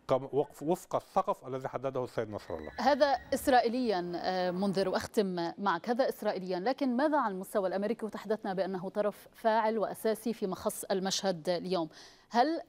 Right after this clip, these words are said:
Speaker 2: نحن نسير نحو التصعيد أم نحو حلحلة وتسوية في موضوع ترسيم الحدود ما بين لبنان وفلسطين المحتلة لدواعي الحاجة الأمريكية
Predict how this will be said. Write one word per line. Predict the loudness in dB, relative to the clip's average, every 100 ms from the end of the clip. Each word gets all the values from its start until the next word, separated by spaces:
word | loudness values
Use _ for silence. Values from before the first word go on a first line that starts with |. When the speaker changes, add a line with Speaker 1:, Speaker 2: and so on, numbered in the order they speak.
| -4
Speaker 2:
نحن | 0 0 0
نسير | -2 0 0 -2
نحو | -2 -4
التصعيد | -2 -4 0 0 0 -4 -16 -8 0
أم | 4 4 2 2
نحو | 2 0
حلحلة | 2 2 2 0 0 2 2 2
وتسوية | 2 4 4 4 2 -2 -2 0 -2 -2 0 0
في | -2
موضوع | -2 0 2 2 2 -16 -8 0
ترسيم | 0 2 -2 -2
الحدود | -4 0 0 0
ما | 2
بين | 2 2
لبنان | -2 -2 -2
وفلسطين | -2 -4 -4 -4 -4
المحتلة | -4 -4 0 4 4 2 0
لدواعي | 0 6 6 6 2 2
الحاجة | 2 4 2 4
الأمريكية | 2 2 2 4 2 2 0